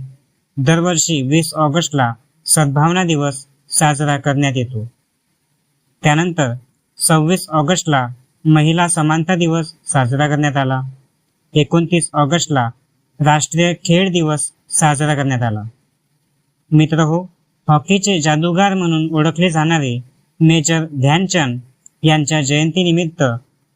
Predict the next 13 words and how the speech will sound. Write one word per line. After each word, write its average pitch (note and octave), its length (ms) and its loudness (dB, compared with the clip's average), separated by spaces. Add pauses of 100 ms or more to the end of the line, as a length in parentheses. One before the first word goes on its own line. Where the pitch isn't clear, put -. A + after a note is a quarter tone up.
(240)
भारतामध्ये C#3 760 0
दरवर्षी D3 640 0
एकोणतीस D#3 460 -2
ऑगस्टला C#3 580 0 (480)
राष्ट्रीय D#3 540 2
क्रीडा D#3+ 420 0
दिवस D3+ 400 -2 (100)
साजरा C#3+ 460 0
करण्यात C#3 360 0
येतो. A#2 340 -6 (720)
त्यानंतर D3+ 520 0 (460)
तीस F3 260 2
ऑगस्टला D3 640 0